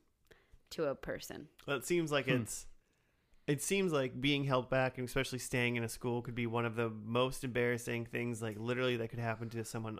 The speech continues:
Speaker 2: almost ever in their entire life.
Speaker 1: Yeah.
Speaker 2: <laughs> Like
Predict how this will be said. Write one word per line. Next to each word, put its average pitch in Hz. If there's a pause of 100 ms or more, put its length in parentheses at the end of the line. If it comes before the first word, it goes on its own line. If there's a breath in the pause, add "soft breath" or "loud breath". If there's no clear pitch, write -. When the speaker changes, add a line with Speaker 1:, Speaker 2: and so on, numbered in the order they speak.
Speaker 2:
almost 127
ever 110
in 92
their 95
entire -
life. 67
Speaker 1:
Yeah. 165 (100)
Speaker 2:
<laughs> -
Like -